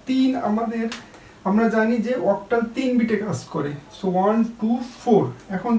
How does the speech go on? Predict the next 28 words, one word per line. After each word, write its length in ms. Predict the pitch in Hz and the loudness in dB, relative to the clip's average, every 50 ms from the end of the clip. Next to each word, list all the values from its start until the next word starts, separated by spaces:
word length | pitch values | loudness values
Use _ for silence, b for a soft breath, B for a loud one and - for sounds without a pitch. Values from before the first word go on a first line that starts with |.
| - - | 0 -2
তিনকে 440 | - 247 254 254 254 254 247 - 254 | -4 -4 -2 -2 -2 -4 -4 -2 -2
এখান 500 | 226 214 - 208 - - 233 233 233 233 | -2 -2 -2 -4 -4 -2 0 0 0 0
থেকে 120 | 240 233 | 0 -2
যদি 200 | 202 226 220 233 | -2 -2 0 0
আমি 180 | 240 233 233 233 | 2 2 4 4
নিতে 320 | 226 220 220 220 233 233 214 | 4 4 4 2 0 0 0
চাই, 140 | 202 185 180 185 185 | 2 2 2 2 2
মানে 120 | 185 185 185 - | 0 0 -2 0
তিন 240 | 214 214 220 220 208 202 | 0 2 4 4 6 4
বানাতে 300 | 202 202 214 214 214 214 - | 4 4 2 2 0 -2 -2
চাই, 100 | 196 190 | -2 -2
তাহলে 280 | 190 196 196 202 202 | -2 0 0 0 2
আমরা 180 | 202 202 202 202 202 | 2 2 2 2 2
already 260 | 196 196 196 196 202 185 170 | 2 2 2 0 0 0 0
জানি 180 | 185 180 180 180 | 0 0 0 0
যে 160 | 165 160 185 208 - B B B B B - - | 0 0 0 -2 -2 B B B B B -14 -8
এখানে 260 | 185 202 196 196 196 | -6 -4 -2 0 0
ওয়ান, 280 | 190 190 196 208 220 220 - - | 2 2 4 4 2 2 0 -4
এখানে 200 | 170 208 202 196 196 190 | -4 -4 -2 -2 0 0
ওয়ান, 160 | 196 226 233 - 185 | 2 0 0 -2 -2
এখানে 200 | - 208 202 196 | -2 -2 -2 -2
শূন্য 300 | - - 226 226 220 214 208 196 | -2 0 2 2 4 4 2 0
দিলে 160 | 202 196 208 | 0 -2 -2
আমাদের 340 | 202 196 190 190 185 254 294 - - - - - - - - - - - - - - - - - - - - - - - - - - - - - - - - - - - - - - - - - - - - - - - - - - - - - - - - - - - - - - - - - - - - - - - - - - - 190 | 0 0 0 0 -2 -2 -4 -6 -10 -18 -20 -20 -20 -20 -20 -20 -20 -20 -20 -20 -20 -20 -20 -20 -20 -20 -20 -20 -20 -20 -20 -20 -20 -20 -20 -20 -20 -20 -20 -20 -20 -20 -20 -20 -20 -20 -20 -20 -20 -20 -20 -20 -20 -20 -20 -20 -20 -20 -20 -20 -20 -20 -20 -20 -20 -20 -20 -20 -20 -20 -20 -20 -20 -20 -20 -20 -20 -20 -20 -20 -16 -6 -2
তিন 160 | 254 247 233 214 | 0 2 4 4
হয়ে 160 | 190 190 175 160 | 4 4 0 -2
গেল। 100 | 151 151 151 | -2 -4 -6
এখন 240 | 165 160 202 220 | -6 -4 -4 -4